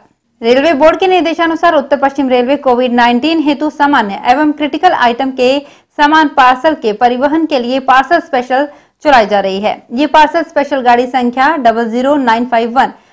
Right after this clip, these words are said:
सात अप्रैल, नौ अप्रैल, ग्यारह अप्रैल, तेरह अप्रैल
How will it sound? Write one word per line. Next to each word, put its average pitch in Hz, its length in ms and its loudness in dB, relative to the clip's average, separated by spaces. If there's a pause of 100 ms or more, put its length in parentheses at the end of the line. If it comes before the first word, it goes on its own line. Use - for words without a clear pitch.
(160)
सात 302 240 2
अप्रैल, 320 300 2
नौ 269 300 2
अप्रैल, 277 320 2
ग्यारह 226 360 2
अप्रैल, 233 320 0 (280)
तेरह 302 220 4
अप्रैल 311 380 2